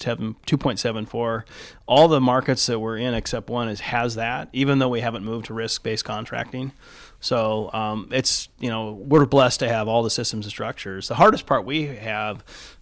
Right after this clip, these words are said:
is convincing a plan to move us to the, give us the premium. Um, you know, and what they want is they want a, they want a price reduction on the front end. And I'd rather give a price reduction on the free, front end to get the premium if I know I can manage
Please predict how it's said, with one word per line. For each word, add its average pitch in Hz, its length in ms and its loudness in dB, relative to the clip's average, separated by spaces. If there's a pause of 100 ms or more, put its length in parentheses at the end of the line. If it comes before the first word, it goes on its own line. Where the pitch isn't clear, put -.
is 110 500 -2
convincing 117 720 -4
a 104 80 -6
plan 110 640 -8 (240)
to 120 140 -10
move 117 280 -2
us - 320 -6
to 110 160 -10
the, 92 220 -12 (100)
give 113 160 -6
us 107 220 -4
the 110 40 -12
premium. 107 600 -10 (500)
Um, 101 520 -8 (120)
you 120 120 -4
know, 107 80 -2
and 117 180 0
what 120 100 2
they 120 100 -2
want 123 300 0
is 110 100 -4
they 113 120 -2
want 110 260 -4
a, 101 220 -12
they 117 120 -4
want 117 220 -2
a 101 60 -6
price 117 400 -8
reduction 131 520 -10 (640)
on 117 240 -4
the 107 80 -4
front 110 280 -6
end. 120 140 -4
And 113 80 -2
I'd 120 100 2
rather 131 260 4
give 117 100 -2
a 104 60 -4
price 123 360 -8
reduction 113 360 -8
on 107 60 -10
the 104 60 -12
free, 120 280 -10
front 117 260 -8
end 104 120 -10
to 98 40 -14
get 101 100 -12
the - 60 -14
premium 113 420 -10
if 98 120 -14
I 110 60 -10
know 113 120 -8
I 107 80 -8
can 101 140 -14
manage 107 560 -12